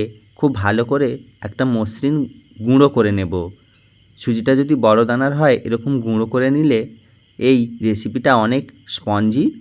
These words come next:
ও জালিদার হয়। এবার এই সুজিটা আমি একটি মিক্সিং বোলের মধ্যে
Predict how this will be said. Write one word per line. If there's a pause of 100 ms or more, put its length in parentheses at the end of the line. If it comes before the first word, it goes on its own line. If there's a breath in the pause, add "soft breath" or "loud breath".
(120)
ও (180)
জালিদার
হয়। (1300 soft breath)
এবার
এই
সুজিটা (220)
আমি
একটি (540)
মিক্সিং (100)
বোলের
মধ্যে